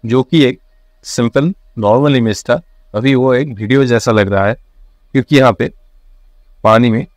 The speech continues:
टर्बुलेंस क्रिएट हो चुका है। स्ट्रेंथ को मैं अगर और बढ़ा दूंगा तो आप देख सकते हो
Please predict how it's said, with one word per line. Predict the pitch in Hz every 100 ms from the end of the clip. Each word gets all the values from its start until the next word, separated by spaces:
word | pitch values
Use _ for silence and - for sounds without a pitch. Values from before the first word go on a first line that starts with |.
| -
टर्बुलेंस | 110 104 110 147
क्रिएट | - 117 123 120
हो | 101
चुका | 92 90
है। | 95 104 _ _ _
स्ट्रेंथ | 113 - 143 151
को | 170
मैं | 156 151
अगर | 147 147 -
और | 123 143
बढ़ा | 123 123
दूंगा | 113 110 107 160 _ _ _ _ -
तो |
आप | 131 127
देख | 117
सकते | - 107 -
हो | 131